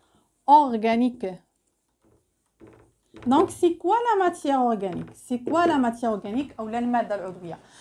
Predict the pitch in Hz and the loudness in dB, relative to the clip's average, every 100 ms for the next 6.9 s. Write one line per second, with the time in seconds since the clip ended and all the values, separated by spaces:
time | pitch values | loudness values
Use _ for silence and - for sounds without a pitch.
0 | - 226 240 240 262 269 415 480 480 403 | -10 -6 -6 -8 -8 0 2 2 0 0
1 | 370 339 247 247 349 - - 330 330 262 | 0 0 -2 -6 -8 -12 -12 -6 -6 -4
2 | 254 277 254 - 240 254 294 - _ 311 | -4 -2 -4 -8 -4 -2 -2 -6 _ 0
3 | 302 240 214 233 208 - _ - 269 226 | 0 0 -4 -6 -8 -10 _ -8 -6 -2
4 | 226 233 233 - 214 - 226 202 226 302 | -2 -2 -4 -8 -12 -6 -6 -6 -6 -6
5 | 320 - 349 392 - 302 277 269 247 - | -8 -4 -2 -2 -8 -14 -4 -2 -2 -8
6 | - 415 - 370 359 330 285 302 | -6 -4 -2 -4 -4 -6 0 0